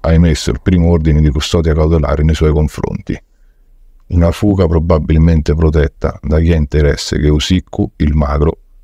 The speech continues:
come lo chiamano in molti, non venga mai arrestato per non correre il rischio che riveli i segreti che dopo la morte di Totò Riina era l'unico custode. Prima di rendersi latitante, Usiccu non ha mai fatto un giorno di carcere,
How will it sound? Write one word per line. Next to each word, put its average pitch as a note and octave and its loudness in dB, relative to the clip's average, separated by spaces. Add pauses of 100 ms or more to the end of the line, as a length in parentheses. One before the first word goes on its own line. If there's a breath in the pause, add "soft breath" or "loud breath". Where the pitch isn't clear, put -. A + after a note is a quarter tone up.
come D2+ 0
lo C#2+ 0
chiamano C#2+ 0
in D2+ 2
molti, - -2 (260)
non D#2+ 2
venga E2 2
mai E2+ 0
arrestato D2+ -2 (100)
per - 0
non E2+ 2
correre D2+ 0
il D2 0
rischio F2 -2
che E2 -4
riveli D#2 0
i - -2
segreti E2+ 2
che - -6
dopo D#2+ 0
la D2 0
morte D#2 0
di D2 0
Totò D2+ 0
Riina D2 -2 (140)
era F2 0
l'unico D2 2
custode. - -6 (1300)
Prima E2 2
di D2 -2
rendersi D#2+ 2
latitante, E2 2
Usiccu - -2
non E2 2
ha E2+ 2
mai F2+ 2
fatto F2 -4
un E2 2
giorno E2+ 2
di D2 0
carcere, - -6